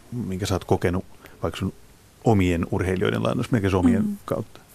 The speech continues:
Speaker 2: No niitä on kyllä tosi paljon, ne liittyy just niihin urheilijoiden omien tavoitteiden saavuttamiseen. Siis se saattaa olla ihan joku, joku tämmönenkin, että urheilija on päättänyt uransa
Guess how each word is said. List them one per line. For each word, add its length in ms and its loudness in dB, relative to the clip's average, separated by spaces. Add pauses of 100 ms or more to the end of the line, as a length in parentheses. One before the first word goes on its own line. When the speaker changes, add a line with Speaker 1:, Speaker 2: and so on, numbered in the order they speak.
(640)
Speaker 2:
No 60 0
niitä 240 2
on 80 -2
kyllä 120 2
tosi 280 2
paljon, 420 2
ne 100 0
liittyy 320 0
just 200 -2
niihin 460 -2
urheilijoiden 840 2
omien 420 4
tavoitteiden 680 0
saavuttamiseen. 840 0
Siis 200 -2
se 60 -8
saattaa 360 2
olla 120 4
ihan 260 2
joku, 240 -4
joku 220 2
tämmönenkin, 480 2
että 120 -2
urheilija 520 2 (460)
on 120 2
päättänyt 500 4
uransa 580 4